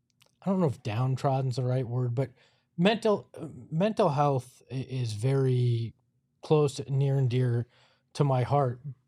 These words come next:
uh, due to some things that family members have gone through. And when I see a guy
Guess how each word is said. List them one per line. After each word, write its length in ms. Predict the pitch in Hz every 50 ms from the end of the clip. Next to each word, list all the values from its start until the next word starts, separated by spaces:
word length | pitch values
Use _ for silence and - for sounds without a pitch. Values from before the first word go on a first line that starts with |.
| _ -
uh, 60 | 143 127 - _ _ _ _ _ _ _ _ _ _ _ _
due 160 | 151 151 139
to 80 | 127 131
some 240 | - - 147 139 127
things 260 | 147 147 139 131 117
that 180 | 135 117 131 123
family 340 | - 151 143 143 139 135 131
members 300 | 123 120 117 113 113 104
have 120 | 101 98
gone 280 | - 123 117 117 113 107
through. 160 | - 110 117
And 80 | 120 120
when 100 | 123 135
I 80 | 156
see 220 | 151 - - 180 147
a 40 | 131
guy 460 | 123 139 131 127 127 127 127 123